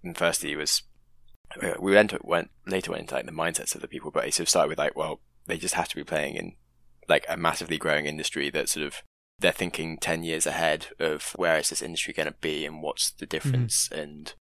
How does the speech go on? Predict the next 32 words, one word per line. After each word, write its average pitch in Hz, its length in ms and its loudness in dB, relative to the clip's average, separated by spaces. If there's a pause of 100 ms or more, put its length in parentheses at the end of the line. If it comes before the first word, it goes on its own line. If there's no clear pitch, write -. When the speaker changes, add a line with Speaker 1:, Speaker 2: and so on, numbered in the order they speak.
(360)
Speaker 1:
that's - 280 4
how 78 100 -2
you 67 140 -2
end 71 120 -6
up 71 120 -10
investing 76 340 -2
in 80 60 -6
things 85 220 -8
like 78 220 -4
SpaceX - 640 -2
and, - 160 -12 (200)
and 78 140 -6
Tesla, 73 440 0
and, - 220 -8
well, - 140 0
he 76 120 0
invested 73 320 2
in 73 160 -8 (360)
Hotmail 78 440 0
and 78 100 -4
Skype - 380 0
and 76 220 -10
things 76 240 0
that 69 100 4
at 80 80 0
the 85 60 -4
time 85 360 2
seemed - 220 -8
a 78 40 -16
bit, - 120 -6
like, - 140 -4
ridiculous, - 600 -4